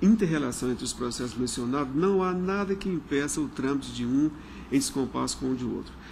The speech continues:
Se a preocupação maior diz respeito à qualidade de herdeiro do agravado e aos efeitos disso decorrente, é possível que o inventário tramite regularmente declarações, citações, impugnações, avaliações, pagamento de dívida, cálculo, imposto, et cetera,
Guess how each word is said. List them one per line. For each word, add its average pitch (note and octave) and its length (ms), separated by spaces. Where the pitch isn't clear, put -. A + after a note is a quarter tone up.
Se - 140
a C#3 60
preocupação C#3+ 480
maior B2+ 200
diz A2+ 100
respeito A#2 360
à A2+ 40
qualidade B2 720
de A#2+ 120
herdeiro A#2+ 480
do B2+ 100
agravado A#2 580
e C3+ 60
aos C3 160
efeitos A#2+ 360
disso C3 220
decorrente, B2+ 560
é C3 80
possível C#3 600
que F3 60
o - 20
inventário D3+ 340
tramite C#3 460
regularmente C3 800
declarações, B2+ 580
citações, B2 400
impugnações, B2 480
avaliações, B2 560
pagamento B2 380
de G#2 60
dívida, B2 240
cálculo, A#2+ 320
imposto, B2 260
et A#2+ 60
cetera, D3 220